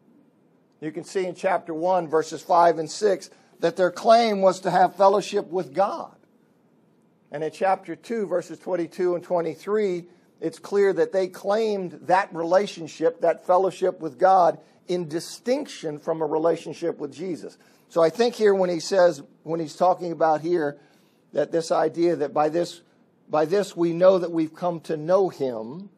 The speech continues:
he's speaking of a relationship with God.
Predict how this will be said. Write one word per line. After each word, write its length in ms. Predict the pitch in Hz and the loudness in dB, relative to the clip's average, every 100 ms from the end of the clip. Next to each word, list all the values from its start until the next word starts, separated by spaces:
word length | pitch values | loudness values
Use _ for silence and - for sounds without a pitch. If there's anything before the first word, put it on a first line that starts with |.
| _ _ _ _ _ _ _ | _ _ _ _ _ _ _
he's 180 | 147 143 | -10 -10
speaking 440 | - 208 - 190 | -8 -8 -6 0
of 140 | 180 160 | 2 4
a 60 | |
relationship 880 | 160 156 170 180 180 160 - 185 165 | 2 4 4 4 0 -12 -4 -2 -2
with 180 | 160 135 | -4 -2
God. 440 | 170 214 160 123 | 0 2 2 0